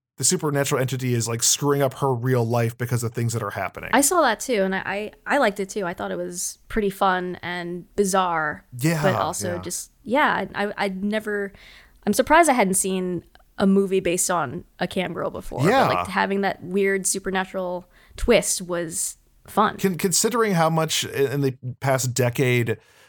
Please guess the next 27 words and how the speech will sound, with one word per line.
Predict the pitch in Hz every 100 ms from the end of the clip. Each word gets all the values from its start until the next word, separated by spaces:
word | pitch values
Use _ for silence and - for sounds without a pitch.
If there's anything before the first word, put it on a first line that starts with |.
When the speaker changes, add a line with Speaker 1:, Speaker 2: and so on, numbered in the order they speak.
| _ _ -
Speaker 1:
uh, | 110 104 92 -
man, | 135 127
people | 135 120
don't | 117 117 -
probably | 127 110 107
talk | 123 110
about | 110 104 _
cams | - 127 117
in | 120
general, | 160 156 135
but | 131 127
how | 127 143
much | 135 127
that | 127 127
has | 120
become | 120 135 120 113
kind | 135
of | 123
a | 120
part | - 123 107
of | 120 110 -
internet | 123 127 120 -
culture, | 135 131 - 113 101 98
Speaker 2:
Mm-hmm. | 220 202
Speaker 1:
and | 185
that | 135 127
there | 127 -